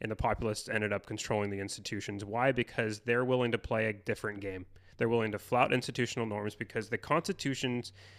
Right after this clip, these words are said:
that are in place in the United, whether it's the United States or it's in, it's in Venezuela or it's in, uh, nineteen, it's in the Weimar Republic in Germany in the nineteen thirties, or it's in Italy and the rise of fascism,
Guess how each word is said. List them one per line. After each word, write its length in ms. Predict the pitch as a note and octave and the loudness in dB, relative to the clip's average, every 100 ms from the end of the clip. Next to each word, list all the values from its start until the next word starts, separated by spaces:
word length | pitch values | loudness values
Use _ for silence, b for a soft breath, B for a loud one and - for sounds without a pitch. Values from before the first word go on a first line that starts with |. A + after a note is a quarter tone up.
| b | b
that 140 | A#2 A2+ | 0 4
are 120 | A2 | 6
in 100 | C#3 | 4
place 420 | - C3 B2+ - - | 4 4 4 0 -4
in 80 | A#2 | -2
the 60 | |
United, 460 | G#2+ A#2 C#3 - A#2+ | 0 0 0 -4 0
whether 180 | B2 A2+ | 2 2
it's 140 | A2 | 0
the 80 | A2+ | -2
United 360 | G#2+ A#2+ E3+ - | 2 2 2 0
States 420 | - D3 C#3+ - | 0 0 -2 -6
or 220 | - A2+ | -2 -2
it's 140 | G#2+ - | -2 -4
in, 340 | A#2 G#2 G#2 G#2 B B B - | 0 2 0 -2 B B B -2
it's 220 | A2+ A2 A#2 | 2 4 2
in 140 | G#2 | 4
Venezuela 640 | G#2+ G#2+ B2 C#3+ D3+ D3+ | 4 4 8 10 10 10
or 220 | C#3 A2 G#2 | 8 6 4
it's 180 | G#2 | 2
in, 320 | A2 G2+ G#2 A2 - | 0 0 -2 -6 -4
uh, 120 | G#2 | -2
nineteen, 440 | A2 A#2 A2+ - | 4 4 2 -2
it's 140 | A#2 - | -4 -2
in 80 | G#2 | -2
the 60 | |
Weimar 340 | G2+ B2 B2 A#2 | 2 4 6 4
Republic 460 | A2 D3 C3+ B2+ | 4 4 6 4
in 120 | A2 A2 | 2 4
Germany 400 | D#3 D#3+ D#3 D3+ | 6 6 6 4
in 80 | |
the 80 | C#3 | 4
nineteen 380 | A#2+ A#2 - A2+ | 4 2 0 -2
thirties, 440 | - E3 D#3+ D#3 C#3+ | 2 2 4 2 0
or 320 | A#2 A#2 A#2 | 2 4 4
it's 280 | A2 G#2+ A2+ | 4 2 -2
in 140 | A2 | 2
Italy 440 | D3 D#3 D3+ C#3 - b b b | 4 6 6 4 0 b b b
and 140 | A#2 A2+ | -2 2
the 40 | |
rise 220 | A2+ A2+ A2 | 4 4 2
of 60 | |
fascism, 600 | - C3+ - C3 B2 A#2+ | 2 4 4 2 4 4